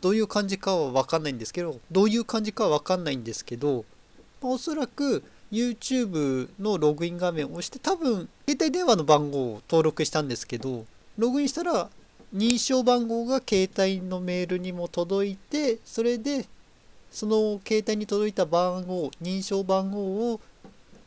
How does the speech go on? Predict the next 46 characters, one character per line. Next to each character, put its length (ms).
入 200
力 240
し 60
た 160
ら 100
や 140
っ 100
と 280
ロ 200
グ 160
イ 200
ン 140
で 120
き 200
る 220
っ 20
て 80
い 60
う 60
感 220
じ 100
な 120
の 80
か 120
な。 220
だ 100
か 140
ら 60
二 180
段 280
階 300
認 220
証 220
っ 40
て 120
や 40
つ 140
な 80
ん 60
じ 40
ゃ 40
な 100
い 60
か 120
な 120
と 240